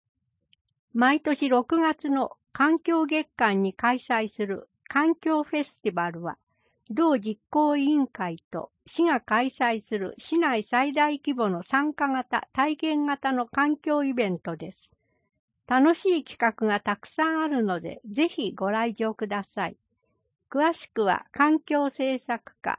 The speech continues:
電話四七零の七七五三、または市ホームページをご覧ください。ご注意、雨天の場合はイベント内容に変更があります。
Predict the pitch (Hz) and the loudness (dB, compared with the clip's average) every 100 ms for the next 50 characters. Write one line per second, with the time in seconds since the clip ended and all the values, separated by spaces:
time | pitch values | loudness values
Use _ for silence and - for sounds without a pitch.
0 | _ 294 233 269 262 247 226 - _ _ | _ -10 -2 0 0 0 -2 -4 _ _
1 | - 240 294 320 320 320 302 233 196 233 | -6 0 4 4 4 2 0 0 0 -2
2 | 226 202 175 165 - - 233 233 254 302 | 0 0 -2 -4 -10 -4 0 2 2 0
3 | 302 302 302 208 180 208 214 214 - - | 0 0 0 -2 -6 -4 -4 -4 -8 -4
4 | 175 175 _ _ _ - 226 240 311 247 | -4 -4 _ _ _ -2 -2 0 2 2
5 | - 208 - 285 - - 285 320 311 - | 2 -2 -8 -8 -8 0 2 4 2 -2
6 | 311 285 208 196 185 185 190 196 190 185 | -2 -2 -2 -2 -2 -4 -2 -2 -4 -6
7 | 180 175 - 170 - _ _ _ _ _ | -8 -8 -10 -10 -12 _ _ _ _ _
8 | _ _ _ _ _ _ - 214 240 233 | _ _ _ _ _ _ -8 0 0 0
9 | 302 262 190 - _ _ _ - 339 359 | -2 0 0 -4 _ _ _ -2 -2 0
10 | 320 247 202 185 196 202 202 190 - - | 2 2 0 0 0 0 0 -2 -4 -6
11 | 220 277 320 320 311 302 294 269 202 185 | -4 0 2 2 0 0 0 0 0 0
12 | 180 185 240 262 - 240 214 208 190 185 | -2 -2 -2 -2 -2 -2 0 -2 -4 -6
13 | 185 185 - | -6 -8 -12